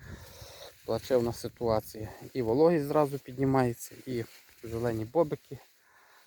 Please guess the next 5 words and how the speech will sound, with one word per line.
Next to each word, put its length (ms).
Тобто 440
не 160
підходить 600
воно. 220
Тобто 360